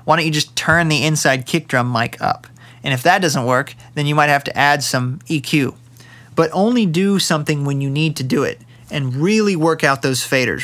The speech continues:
Really work out those faders and pans. Don't be afraid of them. So a lot of times what I'll do on a, a lot of pop stuff is I will start with the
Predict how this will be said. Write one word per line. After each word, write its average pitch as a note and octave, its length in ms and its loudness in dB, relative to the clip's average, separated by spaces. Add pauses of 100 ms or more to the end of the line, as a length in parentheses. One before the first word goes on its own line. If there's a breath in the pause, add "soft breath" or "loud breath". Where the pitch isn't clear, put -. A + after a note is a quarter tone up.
Really E3+ 320 0
work D#3+ 240 0
out C#3+ 160 0
those C3+ 200 -2
faders C3+ 320 0
and B2 120 -4
pans. B2 360 -4
Don't C#3+ 280 -2
be D#3+ 120 0
afraid C3+ 320 0
of A#2+ 80 -4
them. - 220 -8 (460)
So F3 480 0 (300 loud breath)
a D#3+ 80 4
lot F3+ 200 4
of C4+ 80 0
times D3+ 320 2
what D3 140 2
I'll C#3 80 4 (180)
do D#3 240 0
on D3 220 0
a, C3+ 180 2
a C#3+ 80 4
lot C#3+ 180 4
of - 80 -2
pop G3+ 360 0
stuff C#3 480 0 (140)
is D3+ 140 0
I E3 120 4
will A3 120 0
start E3+ 440 0
with D3 160 -2
the C#3+ 60 0